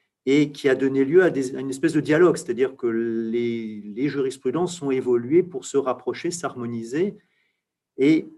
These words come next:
il y aura toujours, de toute façon, une petite différence parce que la Cour de justice, et c'est apparu clairement dans cette, à propos de cette, ces arrêts, la Cour de justice respecte les droits de l'homme, ça fait partie, elle a la Charte des droits fondamentaux, elle a son propre texte,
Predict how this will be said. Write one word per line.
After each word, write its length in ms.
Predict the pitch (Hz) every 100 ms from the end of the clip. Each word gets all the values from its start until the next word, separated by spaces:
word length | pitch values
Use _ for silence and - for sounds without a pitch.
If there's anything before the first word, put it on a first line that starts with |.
| _
il 140 | 147
y 60 | 170
aura 180 | 185 190
toujours, 580 | - 202 185 180 202 143
de 80 |
toute 220 | 147 156 156
façon, 460 | 156 151 147 139
une 180 | 123 123
petite 320 | 143 147 143
différence 640 | 127 131 - 139 190 185 -
parce 320 | 127 - -
que 360 | - 165 185 180 - _ _ _ -
la 180 | 131
Cour 220 | 165 175 147
de 120 | 139
justice, 540 | 135 135 - 185 -
et 40 | 120
c'est 180 | 120 127
apparu 380 | 123 127 135
clairement 420 | 139 127 120 131 120
dans 160 | 110
cette, 540 | 107 - - 104 - -
à 60 | 107
propos 280 | - -
de 60 | 113
cette, 240 | - 107 _
ces 280 | - - 110
arrêts, 340 | 110 165 185 185 _ _ _ _ _
la 160 | - 151
Cour 180 | 156 170
de 100 | 160
justice 480 | 143 151 - 170 -
respecte 640 | - 156 - 170 160 -
les 200 | 123 113
droits 240 | 110 110 110
de 100 | 147
l'homme, 300 | 196 131 104
ça 220 | - 107
fait 180 | - 113
partie, 340 | 110 - 131
elle 140 | 113
a 60 | 135
la 100 | 127
Charte 200 | 123 123
des 60 | 113
droits 140 | 107
fondamentaux, 440 | - 123 180 180
elle 80 | 151
a 60 | 117
son 160 | -
propre 320 | 117 117 - 117
texte, 380 | 180 196 -